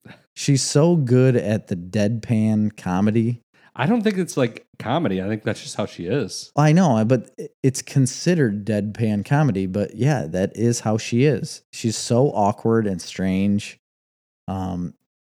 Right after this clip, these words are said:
Speaker 1: she won't laugh at things, you know, like, she looks so serious. It's just,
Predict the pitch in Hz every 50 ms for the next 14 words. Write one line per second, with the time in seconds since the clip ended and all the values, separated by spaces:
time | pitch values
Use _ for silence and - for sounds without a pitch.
0 | _ _ - - - - 110 98 107 113 120 - 82 95 90 98 113 127 131 -
1 | - 120 123 131 - 139 135 131 131 139 139 131 - - - 120 123 123 123 127
2 | 127 - - 104 107 104 - - - 117 107 120 110 - - - - - 113 113
3 | - - - 117 104 98 104 117 127 131 135 135 - - _ _ _ _ _ _
4 | _ _ _ _ _ _ _ _ - 113 110 - - 113 107 - -